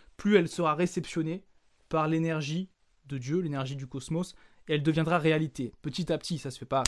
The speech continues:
comme ça, mais tout va se mettre en place pour que ton rêve s'accomplisse. C'est pour ça que c'est pas une question de chance. Les gens qui réussissent, on dit souvent, « Ah, ils ont de la chance, ah, il a eu la, le bon truc au bon moment, la bonne opportunité. »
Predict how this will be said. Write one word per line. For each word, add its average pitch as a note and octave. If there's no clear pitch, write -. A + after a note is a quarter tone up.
comme C3
ça, F#3+
mais C#3
tout A#3+
va F3
se D#3+
mettre D#3+
en C#3+
place F3+
pour C3+
que -
ton D3
rêve D3
s'accomplisse. -
C'est -
pour E3
ça G3+
que F#3+
c'est E3+
pas E3
une D#3+
question D#3+
de C#3+
chance. -
Les D3
gens D#3+
qui D#3+
réussissent, D3
on D3
dit C#3+
souvent, « D3
Ah, E3
ils D#3
ont D#3
de D3
la C#3
chance, D#3+
ah, D#3+
il D3
a D3
eu D3
la, C#3
le D3+
bon E3
truc -
au E3
bon D#3
moment, E3
la C#3
bonne E3
opportunité. » D#3+